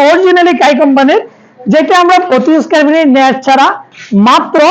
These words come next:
আপনার পাঁচ, চা-, চারশো আশি টাকা। আপনি চার, সাড়ে চার যদি গ্যাপ হয়, আট হাজার ছয়শো চল্লিশ টাকার মতন খরচ হয়। ওনা অনেকগুলো থাই গ্লাস রয়েছে, সবগুলো তাই কিন্তু আমরা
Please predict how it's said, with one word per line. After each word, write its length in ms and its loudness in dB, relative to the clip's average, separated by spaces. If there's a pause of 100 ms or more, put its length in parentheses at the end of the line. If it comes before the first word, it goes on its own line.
(1040)
আপনার 480 0 (400)
পাঁচ, 180 0 (280)
চা-, 220 0
চারশো 280 -2
আশি 240 0
টাকা। 260 0
আপনি 180 -2 (200)
চার, 200 2 (100)
সাড়ে 260 0
চার 160 0
যদি 180 0
গ্যাপ 260 0
হয়, 160 2
আট 120 -2
হাজার 220 0
ছয়শো 280 -2
চল্লিশ 400 0
টাকার 260 0
মতন 260 -2
খরচ 240 -2
হয়। 120 -2 (360)
ওনা 180 0 (140)
অনেকগুলো 400 0
থাই 120 0
গ্লাস 280 0
রয়েছে, 240 0
সবগুলো 400 0
তাই 240 0
কিন্তু 280 0
আমরা 260 2